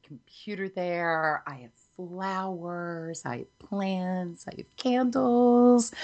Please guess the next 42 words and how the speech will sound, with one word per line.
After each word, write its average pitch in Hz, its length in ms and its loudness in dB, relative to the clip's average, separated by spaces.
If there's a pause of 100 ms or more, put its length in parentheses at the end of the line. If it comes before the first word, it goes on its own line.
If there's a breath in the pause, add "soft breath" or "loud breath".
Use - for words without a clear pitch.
(340 loud breath)
I - 60 4
have 170 120 6
a 160 120 6
wonderful 190 840 6
chair 170 420 4
for - 160 2
the 156 80 4
quick - 260 0
calls. 160 460 4
And 160 240 0
then, 151 720 8
this 143 200 2
is 156 160 -4
my 156 140 4
favorite, 151 480 2 (420 loud breath)
for 143 100 -4
the 143 100 6
longer 139 400 6
calls, 185 500 2 (400)
I 147 320 4
have 139 140 4
a 139 80 2
day 123 260 0
bed. - 720 -4 (840 loud breath)
So 214 200 4
I 208 60 8
go 208 240 4
over 220 220 4
to 233 140 0
the 220 120 4
day 233 260 4
bed - 400 0
and 185 160 2
I 185 120 4
just - 260 -4
kind 180 240 2
of 180 100 0
snuggle - 600 -2
up, - 220 -6
and 208 160 -8
then 208 140 -2
I 226 120 -2